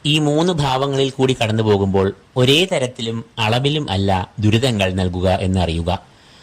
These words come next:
ചെലവുകളുടെയും അലച്ചിലുകളുടെയും ഭാവമായ പന്ത്രണ്ടാം ഭാവത്തിൽ കൂടി ശനി സഞ്ചരിക്കുമ്പോൾ അത് അധിക ചെലവുകൾ, പാഴ്ചെലവുകൾ, അപ്രതീക്ഷിതമായി വന്നു ഭവിക്കുന്ന ചില സാമ്പത്തികമായ പ്രതിസന്ധികൾ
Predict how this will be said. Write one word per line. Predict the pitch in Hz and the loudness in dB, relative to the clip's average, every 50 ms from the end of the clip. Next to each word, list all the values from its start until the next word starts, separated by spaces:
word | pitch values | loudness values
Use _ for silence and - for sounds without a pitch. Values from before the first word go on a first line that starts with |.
| - - - - - - | -20 -20 -20 -20 -8 -2
ചെലവുകളുടെയും | - 156 143 151 165 180 190 190 196 185 165 160 151 143 143 143 139 135 - _ - | 0 2 2 2 2 -2 -2 -4 -2 0 0 0 0 0 0 -2 -2 -4 -8 _ -6
അലച്ചിലുകളുടെയും | 123 120 117 123 123 - 156 160 156 151 147 135 131 131 127 127 | -2 0 0 0 0 0 0 0 0 0 0 0 0 0 0 0
ഭാവമായ | 113 110 104 101 101 101 101 98 95 95 92 90 - - - - | 0 2 2 2 2 2 0 0 0 0 0 -2 -4 -6 -6 -4
പന്ത്രണ്ടാം | 107 104 107 117 127 135 135 143 147 143 | -2 0 2 2 2 0 0 0 -2 -2
ഭാവത്തിൽ | 135 127 123 120 123 117 | 0 0 0 0 -2 -4
കൂടി | - - 110 107 107 104 101 104 - - | -4 -2 -2 0 0 -2 -2 -4 -4 -2
ശനി | 104 107 | 0 0
സഞ്ചരിക്കുമ്പോൾ | 101 107 101 90 92 95 90 87 90 95 90 85 90 90 - - - - - _ _ - | 0 0 0 0 0 -2 0 0 0 0 0 0 0 -2 -6 -10 -20 -20 -20 _ _ -4
അത് | 151 160 135 127 - - - - - | 0 2 2 2 0 -2 -6 -10 -6
അധിക | 120 120 127 143 165 | -2 0 0 2 0
ചെലവുകൾ, | 196 196 - 160 135 123 117 113 113 113 113 107 - - - _ - | 0 -2 -4 -4 -2 0 0 2 2 2 0 -2 -4 -10 -12 _ -4
പാഴ്ചെലവുകൾ, | 120 117 120 139 139 - - 165 143 120 117 110 110 110 104 - - - - _ _ _ _ - 120 | -2 0 0 0 -2 -2 -2 -2 0 0 0 2 2 0 0 -2 -6 -14 -20 _ _ _ _ -6 -6
അപ്രതീക്ഷിതമായി | 120 - 143 135 139 156 160 151 - 170 175 165 156 147 139 131 123 123 - - | -4 -2 -2 -2 -2 -2 -2 -2 -2 0 0 0 0 0 0 0 -2 -4 -4 -4
വന്നു | 127 110 113 127 135 | -2 0 2 2 2
ഭവിക്കുന്ന | 127 123 113 110 98 117 110 110 107 107 110 | 2 0 0 0 -2 -2 0 0 0 -2 -2
ചില | 104 - 113 104 104 107 107 | 0 0 2 2 2 0 -2
സാമ്പത്തികമായ | 98 - 110 107 113 120 120 - 147 139 139 131 123 117 110 107 101 98 104 - | -2 -4 -4 -2 -2 -2 -2 0 0 0 0 0 0 0 0 0 0 -2 -2 -2
പ്രതിസന്ധികൾ | 104 104 104 - 139 123 110 101 98 95 95 | 0 0 0 0 0 -2 0 0 0 0 -2